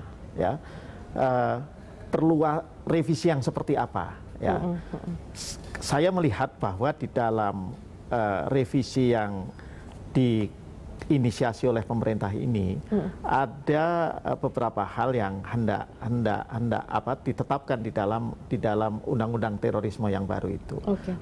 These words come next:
Speaker 1: Pertama, di situ ada perluasan penalisasi,
Speaker 2: Mm.
Speaker 1: perbuatan-perbuatan yang bisa dipidanakan
Speaker 2: Mm.
Speaker 1: dengan menggunakan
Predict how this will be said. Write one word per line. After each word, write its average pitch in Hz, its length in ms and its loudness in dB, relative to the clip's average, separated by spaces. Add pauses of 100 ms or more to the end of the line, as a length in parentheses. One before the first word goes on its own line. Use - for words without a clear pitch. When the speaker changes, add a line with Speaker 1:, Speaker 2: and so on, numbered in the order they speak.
Speaker 1:
Pertama, 139 460 2
di 127 160 0
situ 143 400 2
ada 113 260 2
perluasan 131 960 0
penalisasi, 113 800 0
Speaker 2:
Mm. - 60 -12
Speaker 1:
perbuatan-perbuatan 123 1300 0
yang 127 160 0 (160)
bisa 123 560 2
dipidanakan 117 880 0 (100)
Speaker 2:
Mm. - 220 -4
Speaker 1:
dengan 127 240 2
menggunakan 120 500 0